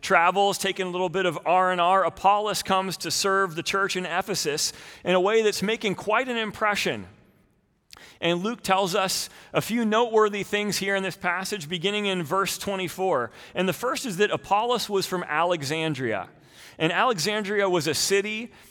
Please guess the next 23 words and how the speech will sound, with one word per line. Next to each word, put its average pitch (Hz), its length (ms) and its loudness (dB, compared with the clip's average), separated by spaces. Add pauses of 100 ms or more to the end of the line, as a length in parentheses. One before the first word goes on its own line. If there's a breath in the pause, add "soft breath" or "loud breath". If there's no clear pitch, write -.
in 180 260 0
Egypt 180 420 -2
that 180 100 0
was 165 160 2
regarded 208 400 0
as 185 140 -4
a 180 60 -2
center 196 440 -2
for 143 180 -2
Greek 170 320 -4
culture, 170 440 0
for 139 120 -8
thought 180 380 0
and 170 120 -8
education, 165 960 -4 (500 loud breath)
in 180 180 0
its 156 340 -4
day. 135 400 2
And 131 140 -4
so 139 220 0
Apollos 196 520 0
was 156 200 -4
certainly 175 640 -2